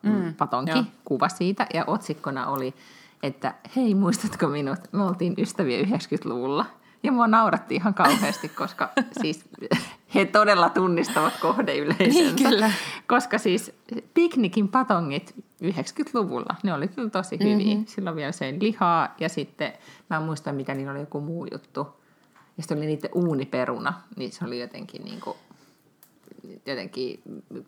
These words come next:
Speaker 2: gourmet-huipennus.
Speaker 1: Mutta tota,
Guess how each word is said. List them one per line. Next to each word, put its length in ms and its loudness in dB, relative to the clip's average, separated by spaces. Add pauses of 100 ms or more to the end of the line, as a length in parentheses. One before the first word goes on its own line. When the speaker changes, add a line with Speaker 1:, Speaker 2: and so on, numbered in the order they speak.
(300)
Speaker 2:
gourmet-huipennus. 1300 -4
Speaker 1:
Mutta 220 0
tota, 320 4